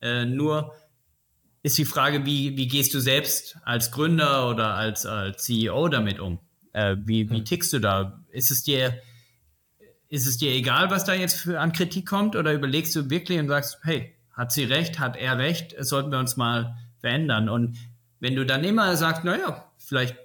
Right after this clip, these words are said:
Speaker 1: äh, hast du das jetzt gerade nicht so richtig, äh, eingeschätzt, vielleicht muss man sich da noch mal ein bisschen verändern“,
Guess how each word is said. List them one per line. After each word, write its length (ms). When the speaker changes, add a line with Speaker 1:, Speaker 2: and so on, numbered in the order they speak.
Speaker 1:
äh, 60
hast 240
du 60
das 200
jetzt 220
gerade 260
nicht 220
so 80
richtig, 520
äh, 60
eingeschätzt, 1000
vielleicht 240
muss 160
man 200
sich 200
da 120
noch 120
mal 160
ein 60
bisschen 200
verändern“, 400